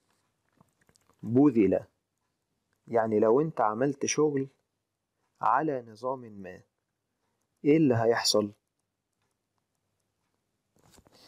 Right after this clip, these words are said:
فتكون النتيجة حدوث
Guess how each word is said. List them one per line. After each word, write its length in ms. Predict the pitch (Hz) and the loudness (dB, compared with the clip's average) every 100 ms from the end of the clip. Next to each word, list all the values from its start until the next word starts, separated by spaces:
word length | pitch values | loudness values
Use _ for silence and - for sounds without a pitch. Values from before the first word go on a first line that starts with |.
| _ _ | _ _
فتكون 840 | _ - 104 - - 131 143 147 143 - _ _ _ _ _ _ _ _ _ _ _ _ 131 | _ -6 -6 -6 -4 0 2 2 -4 -12 _ _ _ _ _ _ _ _ _ _ _ _ -4
النتيجة 800 | 135 110 104 - 127 131 143 - _ _ _ _ _ _ _ _ _ _ _ _ _ _ _ _ _ _ _ _ _ _ _ _ _ _ | -2 -2 -6 -4 -2 0 -4 -6 _ _ _ _ _ _ _ _ _ _ _ _ _ _ _ _ _ _ _ _ _ _ _ _ _ _
حدوث 840 | - 117 117 139 160 160 - - | -6 -2 2 2 2 -4 -10 -20